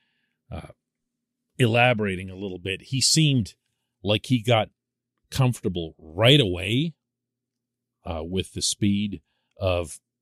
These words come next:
Jeff Carter and Kasperi Kapanen. Actually should have had an outstanding assist right off the bat. Kapanen just couldn't handle this pass that he made through. Kapanen was left for what should have just been a, a redirect for a goal. But I'll also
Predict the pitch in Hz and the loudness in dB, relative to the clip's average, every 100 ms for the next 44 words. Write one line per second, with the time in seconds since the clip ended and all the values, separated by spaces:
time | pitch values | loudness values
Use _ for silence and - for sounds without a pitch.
0 | - 95 87 - 95 90 90 82 - - | -4 -2 -2 -4 -4 -4 -6 -12 -10 -8
1 | 98 90 - 87 85 90 82 127 - 80 | -6 -6 -6 -6 -6 -8 -2 0 0 -4
2 | 71 101 78 69 - 95 78 71 80 - | -6 -8 -10 -12 -4 -2 -2 -6 -8 -4
3 | - - 98 98 76 64 - 101 85 - | -4 0 0 0 -4 -6 -4 -2 -4 -4
4 | 78 78 80 76 69 80 80 - 90 87 | -8 -8 -10 -12 -6 -4 -4 -6 -8 -6
5 | 78 73 - - 87 78 95 87 90 65 | -8 -10 -12 -10 -10 -8 -8 -8 -10 -14
6 | 67 - - 82 76 - - _ _ _ | -16 -14 -6 -4 -4 -8 -12 _ _ _
7 | _ _ _ _ _ _ _ _ - - | _ _ _ _ _ _ _ _ -10 -8
8 | 80 - - 98 85 82 76 - 78 - | -8 -12 -8 -4 -4 -6 -10 -10 -10 -4
9 | 92 82 76 71 71 76 - 76 73 - | -4 -4 -12 -12 -12 -12 -12 -12 -10 -2
10 | 160 147 73 76 - 80 71 - 82 - | 2 2 0 -8 -10 -12 -12 -14 -16 -10
11 | 73 78 110 85 78 64 - 71 69 85 | -8 -2 -2 -2 -10 -12 -16 -20 -10 -4
12 | 82 62 _ _ _ _ _ _ _ _ | -4 -6 _ _ _ _ _ _ _ _
13 | _ _ _ _ _ _ _ - 131 131 | _ _ _ _ _ _ _ -2 4 6
14 | 135 139 160 185 - 143 120 | 6 4 4 4 2 2 0